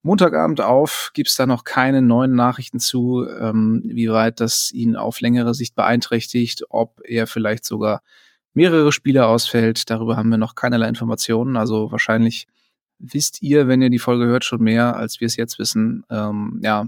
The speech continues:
und wie man's aus unserem Podcast kennt, wird wahrscheinlich dann auch eine Stunde nach Aufnahme dann, äh, die, die Hiobsbotschaft <laughs> auf Twitter die Runde machen. Aber, ähm, ja, wir drücken nochmal die Daumen, dass es nichts längerwieriges ist, ähm, dass er vielleicht sogar nächste Woche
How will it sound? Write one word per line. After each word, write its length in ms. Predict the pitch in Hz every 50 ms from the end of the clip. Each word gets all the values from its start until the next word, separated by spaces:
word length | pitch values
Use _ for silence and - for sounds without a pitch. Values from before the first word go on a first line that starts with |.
| - _
und 340 | - - 117 113 117 - -
wie 80 | 135
man's 220 | 123 127 120 117 123
aus 100 | 127 123
unserem 220 | 127 131 135 120
Podcast 320 | 131 135 - - 127 113 -
kennt, 380 | - 127 127 131 120 - - -
wird 220 | - 120 123 117
wahrscheinlich 320 | - 120 - - 113 117 113
dann 160 | - 117 113
auch 240 | 117 117 117 - - _ _ _ _ _ _ _ _ _ -
eine 80 | 127
Stunde 260 | 120 - 143 127 131 120
nach 180 | 120 113 113
Aufnahme 440 | 113 117 120 117 123 117 113 113 113
dann, 380 | 107 113 110 110 110 110 113 117
äh, 240 | - 117 107 107
die, 320 | - - - 113 110 110 113
die 140 | 117 - 117
Hiobsbotschaft 840 | 139 123 117 120 - _ - 117 - - 120 113 - - - - - 123
<laughs> 100 | - -
auf 180 | - 131 - -
Twitter 400 | - - 139 - 131 120 113 117 - _ _ _ _ _ _ _ -
die 60 | 143
Runde 240 | 139 131 143 160 160
machen. 340 | 147 139 139 131 139 143 139
Aber, 520 | 127 117 117 117 117 117 117 117 117 113
ähm, 320 | - 113 113 110 113 113 117
ja, 180 | 107 90 95
wir 80 | 104 110
drücken 180 | - 139 123 143
nochmal 200 | 139 131 131 127
die 80 | 127
Daumen, 680 | 117 120 113 120 135 151 160 165 165 175 - - -
dass 240 | - 120 117 120 -
es 220 | - 123 120 - -
nichts 260 | 131 127 - - -
längerwieriges 720 | 120 123 135 143 139 131 131 135 135 135 131 127 123 -
ist, 400 | - - 147 143 - - - - - -
ähm, 300 | - - 117 117 120 120
dass 300 | 117 123 117 - - -
er 80 | 117 113
vielleicht 420 | - - 123 110 104 107 131 -
sogar 320 | - 135 123 131 127 123 120
nächste 260 | 127 127 - - 120
Woche 260 | 123 120 127 127 120